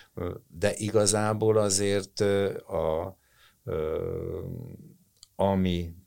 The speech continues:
a diplomákkal összegyűjtöttem, az egy vegyipari ismeretek, egy villamosmérnöki tudás, és egy matematikai ismeretek,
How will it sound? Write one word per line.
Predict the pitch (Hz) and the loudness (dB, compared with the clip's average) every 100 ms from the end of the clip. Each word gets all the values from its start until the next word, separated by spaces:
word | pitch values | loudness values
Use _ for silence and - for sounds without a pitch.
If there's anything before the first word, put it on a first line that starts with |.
| _ - | _ -10
a | 85 | -8
diplomákkal | 80 95 - 92 85 85 78 76 - - 80 73 | -4 -4 0 0 2 0 -2 -4 -4 0 0 0
összegyűjtöttem, | 82 85 - 95 101 101 - 98 - 95 95 98 - - _ _ | 0 4 4 2 -2 -6 -4 -6 -4 -2 0 -2 -6 -14 _ _
az | - 76 | -6 -4
egy | 80 76 | -4 -6
vegyipari | 78 78 78 - 78 76 - | -6 -6 -6 -8 -8 -8 -8
ismeretek, | 76 - 95 98 110 107 107 101 - - | -4 -4 -2 -2 -2 -2 -4 -6 -8 -18
egy | - 71 | -12 -10
villamosmérnöki | 71 78 76 71 76 - 80 73 73 73 73 73 | -8 -6 -6 -8 -2 -2 -2 -6 -8 -10 -10 -12
tudás, | 69 98 98 98 95 - - - _ | -8 -6 -4 -2 -2 -4 -10 -20 _
és | 82 78 - | -6 -4 -2
egy | 80 78 80 82 80 | -2 -2 -4 -4 -2
matematikai | 80 82 82 76 69 76 69 73 73 76 71 | -4 -4 -6 -6 -8 -10 -8 -4 -4 -4 -2
ismeretek, | - - 73 73 73 - 71 - - 80 | -2 -2 -6 -6 -8 -8 -12 -10 -6 -6